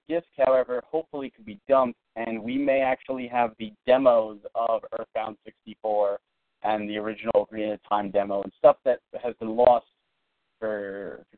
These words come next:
twenty, twenty-something years. So we may actually get a chance to experience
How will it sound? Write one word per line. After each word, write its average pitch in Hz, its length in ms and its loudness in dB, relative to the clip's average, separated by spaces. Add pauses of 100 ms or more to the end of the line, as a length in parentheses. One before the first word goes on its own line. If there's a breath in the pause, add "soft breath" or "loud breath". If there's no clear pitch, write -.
twenty, 117 460 2 (200)
twenty-something 107 380 -6
years. 101 360 -6 (600)
So 107 140 8
we 110 180 -4
may 117 300 -2
actually 107 760 -6 (520)
get 120 200 8
a 110 60 -8 (100)
chance 113 320 -8
to 104 100 -16
experience 104 580 -10